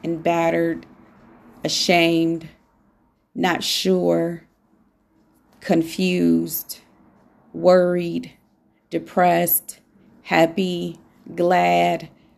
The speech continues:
all of those things a mother is. And one thing she is for sure is she is a person.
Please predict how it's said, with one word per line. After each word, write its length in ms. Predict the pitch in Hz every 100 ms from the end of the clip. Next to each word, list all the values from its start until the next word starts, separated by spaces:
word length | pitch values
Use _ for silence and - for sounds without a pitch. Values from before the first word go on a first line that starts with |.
| _ _ -
all 220 | 214 233
of 80 | 208
those 200 | 190 190
things 560 | 185 175 170 165 - _ _ _ _ -
a 80 | 170
mother 720 | 175 180 190 170 160 156 151 - _ _ _ _ _ _ _ _ _ _ _ -
is. 720 | 170 165 156 160 170 - - _ _ _ _ _ _ _ _ _ _ _ _ _ _ _ _ _ _ _ -
And 180 | 190 214
one 200 | 247 254
thing 200 | 262 254
she 240 | 240 208
is 140 | 196
for 120 | 190 175
sure 280 | - 185
is 140 | 180 170
she 200 | 175 170
is 120 | 165
a 60 | 170
person. 640 | - 180 185 - 160 151